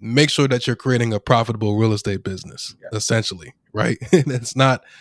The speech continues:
Speaker 1: about, "Oh, you know, I own a thousand units, but maybe I own one percent of a thousand." Well, you might as well just own ten single families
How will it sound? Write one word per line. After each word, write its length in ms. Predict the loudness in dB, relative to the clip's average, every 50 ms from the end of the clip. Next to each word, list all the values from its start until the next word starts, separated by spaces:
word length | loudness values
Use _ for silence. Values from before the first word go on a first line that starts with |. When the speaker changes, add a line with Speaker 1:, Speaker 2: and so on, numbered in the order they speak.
| -8 _
Speaker 1:
about, 380 | -2 2 4 4 4 4 2 2
"Oh, 300 | 2 4 4 4 4 2
you 60 | 2
know, 100 | 2 2
I 100 | 2 2
own 160 | 2 0 0
a 60 | 0 0
thousand 380 | 0 2 2 4 2 2 2
units, 340 | 2 2 4 2 2 0 -4
but 280 | -6 -4 -4 -4 -4 -6 -6
maybe 280 | -4 -4 -2 0 0
I 100 | 0 0 0
own 300 | 0 2 2 2 2 2
one 160 | 2 2 2
percent 320 | 0 -4 -4 -2 -2 0
of 80 | 0 0
a 80 | 0 0
thousand." 460 | 0 0 0 0 0 -2 -6 -12 -20 -20 -20 _ _ _ _ _ _ _ _ _ _
Well, 160 | 4 6 6
you 100 | 6 6
might 180 | 6 6 6 6
as 80 | 4 4
well 120 | 2 2
just 180 | 2 0 -4 -4
own 220 | -2 -2 -2 -2
ten 240 | 0 0 0 0 2
single 280 | 0 0 2 2 2 2
families 540 | 2 2 2 2 0 -2 -4 -6 -6 -6